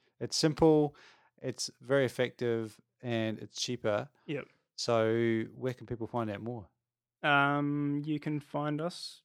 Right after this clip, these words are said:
Speaker 2: w w w dot heavy duty curtains dot co dot n z. You can find us on Facebook and Twitter.
Speaker 1: Yep.
Speaker 2: And you can find us on homestylegreen dot com.
Speaker 1: And you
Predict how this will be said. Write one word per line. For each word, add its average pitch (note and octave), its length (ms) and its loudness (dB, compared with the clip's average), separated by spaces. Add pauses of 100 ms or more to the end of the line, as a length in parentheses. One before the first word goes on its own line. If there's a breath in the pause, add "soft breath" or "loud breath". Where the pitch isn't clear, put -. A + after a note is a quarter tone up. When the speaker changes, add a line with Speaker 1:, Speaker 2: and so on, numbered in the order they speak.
Speaker 2:
w D3 200 -4
w C#3 200 -4
w D3 240 -2
dot C#3 300 -4 (120)
heavy C#3+ 200 -4
duty C#3+ 280 -4
curtains E3 560 -8
dot - 200 -8
co D3+ 160 -6
dot D3 120 -4
n D3+ 180 -6
z. E3+ 160 -8 (720)
You D#3+ 80 -8
can D3 120 2
find C#3+ 260 2
us C#3 180 0
on C3+ 320 2
Facebook D3+ 460 -6
and D3 120 -2
Twitter. D3 360 -4 (300)
Speaker 1:
Yep. C3 180 0 (300)
Speaker 2:
And D3 100 2
you C#3 60 2
can C#3+ 120 0
find C#3+ 280 -2
us C#3 220 -4
on C#3+ 320 -4
homestylegreen D3 800 -2
dot - 180 -4
com. F3 260 -8 (640)
Speaker 1:
And C#3+ 400 2
you C#3+ 840 0